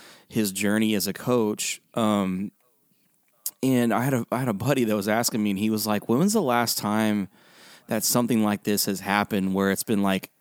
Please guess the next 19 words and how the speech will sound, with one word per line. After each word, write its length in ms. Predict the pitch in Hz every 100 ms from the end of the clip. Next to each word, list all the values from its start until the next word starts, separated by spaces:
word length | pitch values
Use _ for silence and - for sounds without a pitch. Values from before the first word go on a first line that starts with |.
| -
you 120 | 104
know, 180 | 95 92
in 200 | - 104
the 80 | 95
middle 380 | 101 101 104 101
of 100 | 95
a 300 | 104 98 - - - - -
season 640 | - 165 143 139 127 120
or, 140 | 113
like, 160 | 107 104
an 100 | 110
unexpected?" 600 | 117 113 - 175 156 139
And 80 | 120
I, 100 | 123
I 120 | 110 143
just 200 | 170 131
really 260 | 131 135
could 160 | - 117
not 340 | 107 104 107